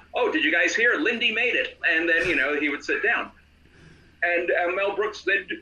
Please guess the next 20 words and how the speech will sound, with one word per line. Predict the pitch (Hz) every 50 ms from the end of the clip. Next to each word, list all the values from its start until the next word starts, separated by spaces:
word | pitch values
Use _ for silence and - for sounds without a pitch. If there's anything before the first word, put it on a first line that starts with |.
| - - - - -
bring | - 185 185 175 165
it | 160 160
up | 160 156 156 160
at, | - 143 139 131
um, | 131 131 127 127 123 123 123 135 147 - _ _ _ -
a, | 131 127 - -
an | 151
event, | 139 127 123 139 139 131 123 - - -
you | 143 127
know, | 120 113 104 - - _ -
that | 143 131 -
the | 139 127
Writers | 127 139 160 170 175 160 - -
Guild | - 123 113 110 -
had | 123 117 110 107 110
that | 117 113 117
had | - 131 127
all | 127 127 127 127 127 127 127
Caesar's | - - - 131 123 110 - 120 113 104 -
writers. | 117 139 151 160 156 117 104 107 107 - -